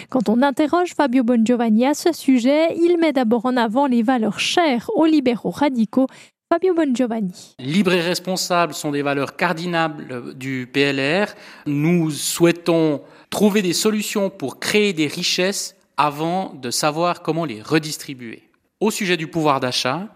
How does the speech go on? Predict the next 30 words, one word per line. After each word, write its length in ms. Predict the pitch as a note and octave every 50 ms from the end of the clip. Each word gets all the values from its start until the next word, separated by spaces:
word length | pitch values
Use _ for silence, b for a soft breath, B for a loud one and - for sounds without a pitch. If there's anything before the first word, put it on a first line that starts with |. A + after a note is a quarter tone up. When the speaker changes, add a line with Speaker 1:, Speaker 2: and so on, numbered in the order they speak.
| b b b b
Speaker 2:
eh 80 | b B2
bien, 160 | B2+ C3+ B2+
le 160 | B2+ C#3+ F3+
P 160 | F3+ - F#3 F3
L 400 | E3 D#3+ E3 D#3+ D#3 D3+ C#3+ C3
R 160 | - - - - _ -
neuchâtelois 960 | B2+ C3 D3 C#3 - D#3 C#3+ - - C#3 C3 C3 C#3 D3+ E3+ G3 G#3+ - - _
a 120 | - D#3 E3+
lancé 600 | F3+ F#3 F#3 F3+ - - F3+ F3 E3 D3+ - - -
une 140 | F3+ F3
initiative 960 | F3 E3 D#3+ D#3+ - - - C#3+ C3+ - - G#3+ B3 C#4+ C#4 G#3 C3+ A#2 B2+ - - _ -
pour 540 | G3 G#3 A3+ B3 B3+ A#3 - - - _ -
permettre 520 | F#3+ F#3 - F#3 F#3 F#3+ G3+ - - - - -
d'augmenter 880 | C#3 C3 C#3 F#3+ G3 F3 F3+ F3+ F3+ F3+ F3+ - F3 F3 F#3+ A3 A#3 b b b b b
la 240 | - B2 B2 A#2+ - - A#2+ A#2
déductibilité 1040 | F3 G3+ F#3 G3+ G3+ - - - E3+ D#3+ D#3+ D#3 D#3 D3+ - - D3+ D#3 F3 G3 G#3+
des 300 | - F3+ B2 B2 A#2+ C3
assurances 640 | C#3+ C#3+ - - D#3 - D3+ D#3 E3+ F3+ - - - - -
maladie 600 | B2+ C3 D3 D#3+ D#3+ D#3 D3+ C#3 B2+ A#2+ A#2+ A#2+ - b b b b b b b
afin 380 | B2+ B2+ - - - F3 F3
de 180 | E3 C3 C3 B2
donner 420 | B2 E3+ D3+ D3 C#3+ D3 D#3+ E3+ - _ -
un 100 | D3 D3+
bol 220 | C#3+ C#3+ C#3 C3
d'air 360 | B2 A#2+ A#2+ A#2+ C3 C3 - - _ b b b b
aux 100 | C3+ C#3
Neuchâteloises 500 | C#3 - - C#3 - C3+ B2+ C#3 D3 C#3+
et 40 | C#3
aux 80 | B2+
Neuchâtelois. 520 | B2 A#2+ - - A#2 - A2 A2+ A2 -